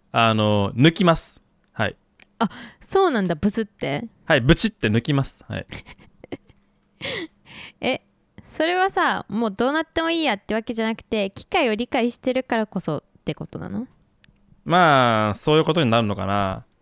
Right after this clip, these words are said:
Speaker 1: あの、
Speaker 2: うん。
Speaker 1: 変な話、こちらは、
Speaker 2: うん。
Speaker 1: その、ユーエスビーメモリーに対して、読み書きをしてるわけです。したいわけですよ。
Speaker 2: うん。
Speaker 1: で、終わったなっていうことを確認するわけです。
Speaker 2: うん。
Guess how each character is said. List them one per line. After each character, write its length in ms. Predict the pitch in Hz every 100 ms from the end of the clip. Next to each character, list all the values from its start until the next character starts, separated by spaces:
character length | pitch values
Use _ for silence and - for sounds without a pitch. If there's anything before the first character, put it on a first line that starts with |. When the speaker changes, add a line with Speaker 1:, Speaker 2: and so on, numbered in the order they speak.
| _ _ _
Speaker 1:
あ 160 | 117 110
の、 500 | 104 101 101 101 -
Speaker 2:
う 20 |
ん。 40 | _ _ _ _ _ _ _ _ _
Speaker 1:
変 180 | - 262
な 80 | 151
話、 640 | 110 101 - 113 101 80 -
こ 140 | - 175
ち 160 | -
ら 120 | 226 220
は、 260 | 226 135
Speaker 2:
う 20 | 98
ん。 20 |
Speaker 1:
そ 120 | 131
の、 120 | 120
ユ 100 | 113 - -
ー 200 | 151 185
エ 60 |
ス 200 | 180 196
ビ 160 | 180 185
ー 40 |
メ 100 | 185
モ 120 | 180 139
リ 100 | 101
ー 20 |
に 120 | 98
対 240 | 123 110
し 120 | 95 -
て、 340 | 139 113 - _ _ _ _ _ _ -
読 220 | 131 147
み 80 | 175
書 100 | 143
き 100 | 113
を 80 | 98
し 80 |
て 100 | -
る 60 | 147
わ 80 | 143
け 60 |
で 80 | 104
す。 100 | 101
し 20 |
た 120 | - 170
い 40 |
わ 100 | 170
け 60 | 101
で 100 | 98
す 140 | -
よ。 120 | - - _ _ _ _
Speaker 2:
う 100 | 202
ん。 260 | 196 170 - _ _ _ _ -
Speaker 1:
で、 300 | 208 - _ _ - _ _
終 100 | 160
わ 200 | 233 254
っ 60 | _
た 140 | 240
な 120 | 240 240
っ 100 | -
て 180 | 127
い 40 | 113
う 40 |
こ 120 | 127
と 160 | 123 127
を 40 |
確 280 | 107 131 165
認 180 | 160 156
す 140 | -
る 60 | 151
わ 60 | 127
け 60 |
で 100 | -
す。 220 | - _ _ _ _ _
Speaker 2:
う 120 | 269
ん。 220 | 208 175